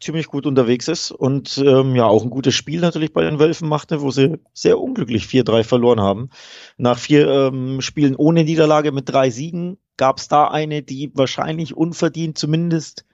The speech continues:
mindestens unglücklich war, ne? Mit dem, mit, wie waren's, dreimal, dreimal in Führung und Gegentreffer in der vierundneunzigsten. Also das muss nicht unbedingt vier drei für Wolfsburg ausgehen. Die Form ist trotzdem gut bei Mainz,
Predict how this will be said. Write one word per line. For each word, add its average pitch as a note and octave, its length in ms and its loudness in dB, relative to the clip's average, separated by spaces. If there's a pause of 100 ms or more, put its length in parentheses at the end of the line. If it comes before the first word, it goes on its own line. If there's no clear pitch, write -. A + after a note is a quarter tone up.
(120)
mindestens F3+ 520 2
unglücklich C3 540 0
war, G#2+ 180 4
ne? A#2+ 100 2
Mit C#3 160 -4
dem, A2+ 200 -2 (520)
mit, B2 220 -2
wie D3 100 6
waren's, E3 320 2
dreimal, D#3+ 500 2 (160)
dreimal D#3+ 320 2
in D3+ 120 -2
Führung E3+ 340 -2
und D#3 160 -4
Gegentreffer D#3+ 560 0
in D3+ 140 0
der D3+ 100 4
vierundneunzigsten. D#3 1000 -2 (460)
Also C3 180 0
das C3+ 160 -4
muss D#3+ 300 2
nicht E3+ 240 2
unbedingt D#3+ 380 2
vier D#3 160 0
drei D3 180 4
für C#3 160 -4
Wolfsburg D3+ 320 -2
ausgehen. C#3 560 -2
Die B2+ 140 -14
Form C#3+ 380 0
ist - 200 -10
trotzdem D3 420 -4
gut C#3+ 180 -8
bei C#3 120 2
Mainz, C3 400 -2